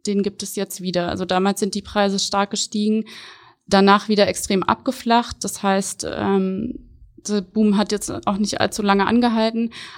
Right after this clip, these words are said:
aber es war eben eine Zeit, in der sich dieses ganze, diese ganze Welt an Holz- und Waldinvestments auch für den privaten Sektor mehr geöffnet hat und nicht mehr nur was war, wo ich als institutioneller oder als Großinvestor rein investieren konnte,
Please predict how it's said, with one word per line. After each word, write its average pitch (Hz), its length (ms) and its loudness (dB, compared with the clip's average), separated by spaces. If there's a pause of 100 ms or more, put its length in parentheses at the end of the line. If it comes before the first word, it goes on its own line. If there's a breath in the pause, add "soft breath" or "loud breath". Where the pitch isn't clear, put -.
aber 202 220 6
es 202 120 -2
war 196 140 6
eben 196 140 4
eine 202 160 4
Zeit, 196 320 -2
in 196 100 0
der 196 160 2
sich 185 140 -6
dieses 196 340 -2
ganze, 196 460 0
diese 185 200 -2
ganze 190 400 0
Welt 196 320 4
an 185 220 -2
Holz- 196 420 0
und 185 400 -2
Waldinvestments 190 1040 0 (320 loud breath)
auch 185 160 2
für - 160 -2
den 185 160 2
privaten 185 480 0
Sektor 185 320 -6
mehr 185 200 0
geöffnet - 500 -6
hat 185 180 -8
und 190 140 2
nicht 185 160 0
mehr 202 100 2
nur 196 160 0
was 185 260 -4
war, 185 260 -4 (440 loud breath)
wo 190 80 2
ich 180 160 0
als 180 180 -2
institutioneller 185 1040 2
oder 180 280 0
als - 180 -6
Großinvestor 180 840 0
rein 185 260 4
investieren 185 560 -4
konnte, 202 480 -6